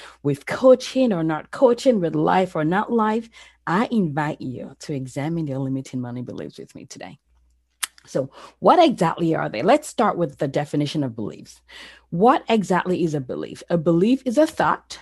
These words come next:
that we have practiced so many times that it feels like an absolute truth. So we've thought about it over and over and over again,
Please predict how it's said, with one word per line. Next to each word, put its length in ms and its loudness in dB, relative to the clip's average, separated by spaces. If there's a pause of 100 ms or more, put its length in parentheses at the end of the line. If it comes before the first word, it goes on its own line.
(300)
that 340 2
we 160 0
have 260 0
practiced 760 -6
so 180 4
many 340 2
times 440 -2
that 180 -2
it 80 -6
feels 380 -2
like 180 -6
an 180 -8
absolute 600 -10
truth. 460 -18 (540)
So 160 2
we've 160 0
thought 280 4
about 320 4
it 180 2 (180)
over 380 -2
and 260 -2
over 360 -2
and 120 0
over 320 0
again, 480 2